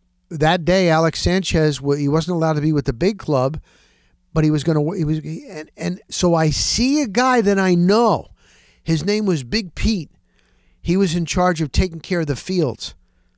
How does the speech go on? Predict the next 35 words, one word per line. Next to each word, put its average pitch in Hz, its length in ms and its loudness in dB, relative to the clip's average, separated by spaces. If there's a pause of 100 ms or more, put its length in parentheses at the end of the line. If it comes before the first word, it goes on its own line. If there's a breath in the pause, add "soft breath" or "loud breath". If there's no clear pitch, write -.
I 143 120 -2
knew 165 220 4
him 175 200 2
from 120 280 -10
years 156 260 0
ago. 202 420 2
I 156 140 2
pitched - 380 -2
in 156 100 -2
a 143 60 0
league 160 300 0
where 131 180 -2
he 165 220 -2
had 175 260 -4
a 180 80 -8
team, 185 360 -6 (380 loud breath)
and 156 140 -4
he, 147 240 -4
he 156 60 0
always, 175 220 0
like, 170 160 0
he 170 80 -4
said, 202 180 -4
"Hey, 269 60 2
Rock, 214 260 2
what 208 60 -2
are 214 40 -2
you 208 40 -4
doing?" 185 160 -2
I 160 40 -6
said, 190 160 -6
"Hey, 220 60 -4
what's 214 200 -8
up, 220 160 -6
Pete?" 226 260 -8